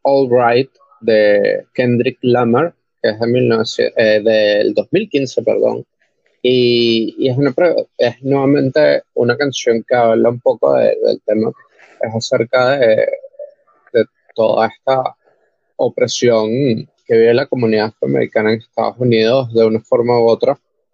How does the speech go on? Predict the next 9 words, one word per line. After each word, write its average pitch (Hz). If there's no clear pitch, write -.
eh, 117
por 110
medio 107
del 131
racismo 117
sistemático 113
que 113
han 113
vivido 113